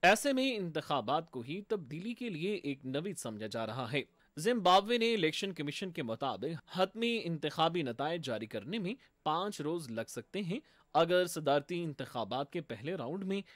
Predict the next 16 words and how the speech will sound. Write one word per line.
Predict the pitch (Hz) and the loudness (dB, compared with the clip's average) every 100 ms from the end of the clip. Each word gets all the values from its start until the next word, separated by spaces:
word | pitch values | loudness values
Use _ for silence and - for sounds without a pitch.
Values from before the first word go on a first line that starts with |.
| _ - | _ -4
कोई | 269 | 0
उम्मीदवार | 285 233 202 190 196 175 | 0 0 2 4 4 2
वाज़ेह | 135 120 170 | 0 0 -4
अक्सरियत | 143 - 143 180 165 | -4 -6 -4 -4 -4
हासिल | 123 127 139 101 | -10 -6 -6 -6
न | 165 | -8
कर | 165 139 | -8 -6
सका | 151 135 127 117 _ _ 214 | -6 0 0 -2 _ _ -2
तो | 196 | 2
दो | 196 | 4
अक्टूबर | 269 - 208 214 214 | 2 -2 0 0 2
को | 220 185 | 2 2
रन | 131 123 | 0 -4
ऑफ | 107 107 - | -8 -10 -10
इलेक्शन | 143 - 123 | -8 -6 -6
होगा। | 120 117 135 | -4 4 4